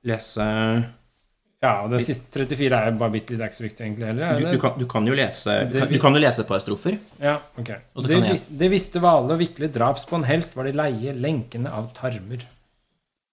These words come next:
Speaker 2: Vale, Vikle og drapsbånd av tarmer her.
Speaker 1: Mm.
Speaker 2: Men, eh, jeg har ikke ringet ut noen av de her egentlig.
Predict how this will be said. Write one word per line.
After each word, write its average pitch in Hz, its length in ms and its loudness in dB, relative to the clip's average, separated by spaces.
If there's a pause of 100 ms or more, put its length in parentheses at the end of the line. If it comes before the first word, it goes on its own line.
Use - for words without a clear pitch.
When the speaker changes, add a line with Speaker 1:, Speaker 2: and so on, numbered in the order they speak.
(140)
Speaker 2:
Vale, 120 460 -2
Vikle 120 380 -6
og 113 80 -4
drapsbånd 107 520 -6
av 113 120 -4
tarmer 98 420 -8
her. 123 180 -8 (280)
Speaker 1:
Mm. 104 120 -2 (640)
Speaker 2:
Men, 165 200 6 (920)
eh, 147 400 4 (1500)
jeg 135 60 -2
har 113 80 2
ikke 147 180 -2
ringet 117 300 2
ut 131 60 -4
noen 120 160 2
av 104 80 -2
de 107 80 -2
her 107 100 -2
egentlig. 147 260 -2